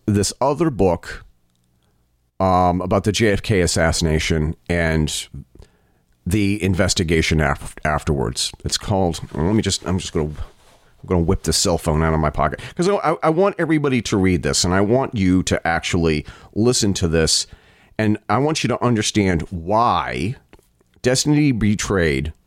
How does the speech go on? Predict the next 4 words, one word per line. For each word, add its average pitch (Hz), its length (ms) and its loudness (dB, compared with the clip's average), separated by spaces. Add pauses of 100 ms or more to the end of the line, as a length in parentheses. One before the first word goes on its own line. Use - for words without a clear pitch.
by 85 600 2
James 110 600 0 (1120)
D. 123 220 2
Eugenio. 90 800 2